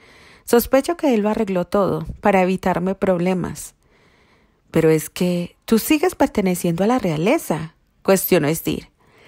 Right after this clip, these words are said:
Nunca abdiqué formalmente.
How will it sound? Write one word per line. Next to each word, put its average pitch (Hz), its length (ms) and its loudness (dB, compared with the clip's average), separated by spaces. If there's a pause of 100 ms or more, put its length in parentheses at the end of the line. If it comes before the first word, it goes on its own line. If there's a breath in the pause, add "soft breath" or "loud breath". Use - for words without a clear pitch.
(520 soft breath)
Nunca 240 560 4
abdiqué 185 480 -2
formalmente. 180 960 -2